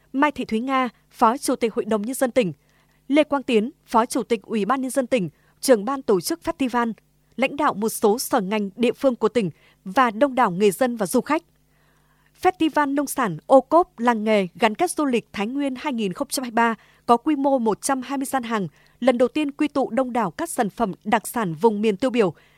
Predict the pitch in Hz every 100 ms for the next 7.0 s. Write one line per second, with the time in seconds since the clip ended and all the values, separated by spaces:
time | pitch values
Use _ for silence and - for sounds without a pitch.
0 | - - 247 - 202 247 - 330 - _
1 | 226 233 214 208 220 190 185 262 - _
2 | _ _ - 262 226 220 330 - 214 156
3 | 226 208 208 196 - 262 233 170 277 320
4 | _ _ _ _ - 359 269 226 240 175
5 | 208 277 - 233 156 214 208 180 339 -
6 | - 285 254 214 202 277 - 180 202